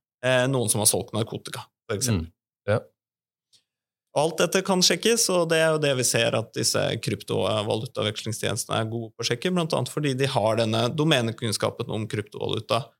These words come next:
Speaker 1: eh, fra start av.
Speaker 2: Mm. Eh, og hvis man da skal, eh, på selvfølgelig en lovlig måte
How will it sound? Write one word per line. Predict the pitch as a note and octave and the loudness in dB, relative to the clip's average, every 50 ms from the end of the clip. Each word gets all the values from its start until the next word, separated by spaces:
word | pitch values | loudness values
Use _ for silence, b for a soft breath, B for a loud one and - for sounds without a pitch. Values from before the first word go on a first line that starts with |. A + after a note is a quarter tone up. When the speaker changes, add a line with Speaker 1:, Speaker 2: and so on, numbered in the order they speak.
| _ _ _ _ _ _ _ _ B2+ | _ _ _ _ _ _ _ _ -2
Speaker 1:
eh, | B2 A#2 A2+ A#2 A#2 A#2 A#2 A2+ A2+ A#2 A#2 - _ _ _ _ | 0 2 2 2 2 2 2 2 0 -2 -4 -8 _ _ _ _
fra | - D#3 D#3+ | 0 2 2
start | D#3 - - - - - - - | 4 2 2 0 -2 -2 -4 -4
av. | C#2 C#2 - _ _ _ A#2+ | -4 -4 -8 _ _ _ -12
Speaker 2:
Mm. | A#2 G#2 F#2+ G2+ G#2 _ _ _ _ _ _ B B B B B B _ _ _ | -12 -10 -12 -12 -16 _ _ _ _ _ _ B B B B B B _ _ _
Eh, | - C3+ B2+ C#3 D#3 - - - _ _ - | -2 2 2 2 2 0 -6 -16 _ _ 0
og | D#3+ D#3+ - - - | 0 0 0 -2 -6
hvis | D#3 D3+ D3 - - | -2 0 0 0 2
man | - D#3 D3+ | 2 2 4
da | C#3+ C3+ B2 | 4 4 2
skal, | - - - C#3+ C#3 C#3 C#3 C3+ C3+ C3+ | 2 2 2 2 2 4 4 4 4 4
eh, | C#3 C#3 C#3 C#3 C3+ C3+ C3 C3 C3 B2+ B2+ B2+ B2+ A#2 | 4 4 4 4 4 4 4 4 4 4 4 4 2 2
på | - - C3 B2+ B2 | 2 2 2 2 2
selvfølgelig | - - B2 A2+ A2+ F#2+ F#2+ G2+ | 2 0 2 2 2 2 4 2
en | G#2 A2 A2 | 4 4 4
lovlig | G#2+ G2+ F#2 F2 F2+ F#2 G2 | 4 4 4 4 4 4 4
måte | G2 F#2 - - - C3+ - | 4 2 2 2 2 2 2